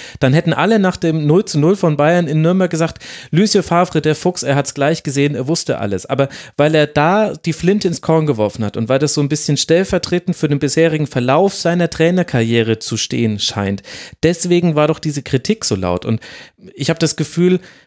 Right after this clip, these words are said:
wenn wir um Sport, über sportliche Dinge reden, dann ist Lucien Favre,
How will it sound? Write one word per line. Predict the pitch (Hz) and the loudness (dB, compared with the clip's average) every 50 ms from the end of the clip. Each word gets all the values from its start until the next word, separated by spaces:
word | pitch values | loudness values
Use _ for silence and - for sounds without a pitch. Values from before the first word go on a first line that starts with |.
| _ _ _ _ | _ _ _ _
wenn | _ 135 143 147 151 | _ -2 0 0 2
wir | 156 160 151 | 2 2 2
um | 143 | 2
Sport, | 131 - - 147 151 196 226 - _ _ _ | 0 0 2 2 2 2 2 -2 _ _ _
über | 156 139 151 139 | 0 0 0 0
sportliche | - - - 151 190 220 - 208 185 - 123 | 0 0 0 2 2 2 0 -4 -2 -2 -4
Dinge | - - 110 107 107 101 95 | -2 -2 -2 0 0 -2 -2
reden, | 104 101 95 101 123 165 180 _ - - - - _ _ _ _ | -2 -2 -2 -2 -2 -4 -6 _ -12 -20 -20 -20 _ _ _ _
dann | _ 143 131 151 135 - _ _ | _ 0 0 0 -2 -6 _ _
ist | - 151 - - - - 135 147 143 | -4 -4 -4 -4 -8 -12 -16 -8 -2
Lucien | 165 175 190 - - 175 156 | 0 0 0 0 0 0 -2
Favre, | - - - 151 156 175 170 - 151 151 165 165 165 | -2 -2 -2 0 2 0 0 0 0 2 2 2 0